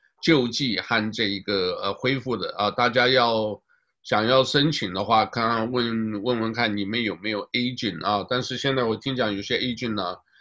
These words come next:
这个不管怎么样就先收五百块啊，这个，呃，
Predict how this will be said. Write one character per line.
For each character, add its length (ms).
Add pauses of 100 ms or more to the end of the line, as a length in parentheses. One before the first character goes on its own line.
(300)
这 140
个 160
不 160
管 200
怎 120
么 80
样 180
就 140
先 180
收 220
五 160
百 180
块 280
啊， 300
这 140
个， 300 (760)
呃， 400